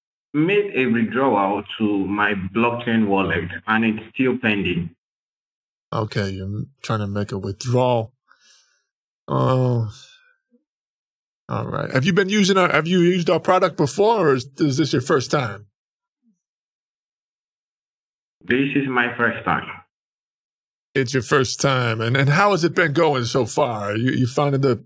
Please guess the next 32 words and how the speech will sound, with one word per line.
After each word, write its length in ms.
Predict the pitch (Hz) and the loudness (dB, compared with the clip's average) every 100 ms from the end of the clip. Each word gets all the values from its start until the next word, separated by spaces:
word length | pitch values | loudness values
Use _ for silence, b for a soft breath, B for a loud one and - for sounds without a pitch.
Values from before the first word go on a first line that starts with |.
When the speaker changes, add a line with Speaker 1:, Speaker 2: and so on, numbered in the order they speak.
| - | -4
Speaker 2:
experience 840 | 123 - 151 147 147 131 - - - - | -4 -2 0 2 2 0 -4 -10 -16 -2
easy 300 | 160 151 151 | 0 2 2
to 60 | |
use? 420 | 147 170 165 143 _ _ _ _ _ _ _ _ - | 2 2 0 -2 _ _ _ _ _ _ _ _ -2
I 120 | 131 | 2
hope. 300 | 147 151 - _ _ _ _ _ _ _ _ _ _ _ _ _ _ _ - | 2 0 -4 _ _ _ _ _ _ _ _ _ _ _ _ _ _ _ -8
Speaker 1:
It's 180 | 92 - - | -4 -4 -2
quite, 320 | 127 127 120 | 0 0 0
it's 180 | 135 - | -6 -6
quite, 300 | 143 147 143 | -2 -2 0
it's 160 | 139 139 | -2 -2
quite 320 | - 185 165 | 0 0 2
difficult 600 | 143 139 135 - 104 98 95 90 | -2 -2 -4 -2 0 -2 -6 -4
because 360 | 107 - 117 113 | -2 0 0 0
I, 260 | 110 117 113 | 0 0 -2
I 160 | 123 120 | -2 0
ha-, 220 | 117 117 | -2 -4
my 380 | 123 123 117 123 | -2 0 0 -4
funds 260 | - 160 165 | -2 -2 -2
have 220 | 117 107 101 | -2 -2 0
been 220 | 110 107 | 0 0
stuck 360 | - 123 120 98 | -2 -2 -4 -2
there 180 | 113 107 | -2 0
for 160 | 95 95 | -2 -2
over 300 | 120 113 110 | -2 0 0
a 80 | 92 | 0
while 300 | 98 92 90 | -2 -2 -2
now. 260 | 85 85 - _ _ _ _ _ _ - | -4 -4 -8 _ _ _ _ _ _ -4
Speaker 2:
Your 100 | 147 | -2
phone's 320 | 131 208 165 | 0 0 0
been 200 | 151 151 | 0 0
what? 280 | 151 240 202 | 0 0 -2